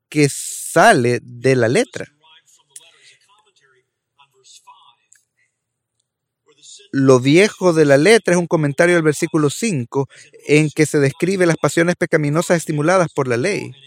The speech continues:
En Romanos dos veintinueve, la letra se refiere a la ley del Antiguo Testamento y su inhabilidad de lograr justicia aparte del Espíritu. La ley se refiere a mandatos que no son posibles de poder producir la justicia demandada.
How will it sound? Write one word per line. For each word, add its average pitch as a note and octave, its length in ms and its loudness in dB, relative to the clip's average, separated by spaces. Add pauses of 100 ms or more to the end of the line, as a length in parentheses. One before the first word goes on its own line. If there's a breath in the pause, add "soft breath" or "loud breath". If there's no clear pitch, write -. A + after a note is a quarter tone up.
(360 soft breath)
En C#3 120 -6
Romanos D#3+ 380 2
dos F#3 100 2
veintinueve, F3 720 0
la C#3 160 2
letra E3+ 400 0
se F3+ 100 -2
refiere E3 680 0
a C#3 120 0
la C#3 120 2
ley E3 180 0
del G#3+ 140 -2
Antiguo F3 300 -2
Testamento D#3+ 600 -4
y D3 100 -2
su - 200 -4
inhabilidad G#3+ 840 0 (280 loud breath)
de D3+ 140 6
lograr C#3+ 300 4
justicia E3 560 -4
aparte D3+ 340 0
del C3 120 -2
Espíritu. C#3+ 560 -10 (380 soft breath)
La C#3+ 260 2
ley D3 360 2
se B3 100 -2
refiere G#3 600 0
a D3+ 80 0
mandatos D3+ 880 -2
que D3+ 140 -2
no D3+ 160 -2
son A#3+ 360 -8 (220)
posibles D#3 840 -4 (220 soft breath)
de D3 100 2
poder C#3+ 280 4
producir F#3 500 0
la G#3 100 0
justicia C3+ 420 -6
demandada. G#2+ 520 -8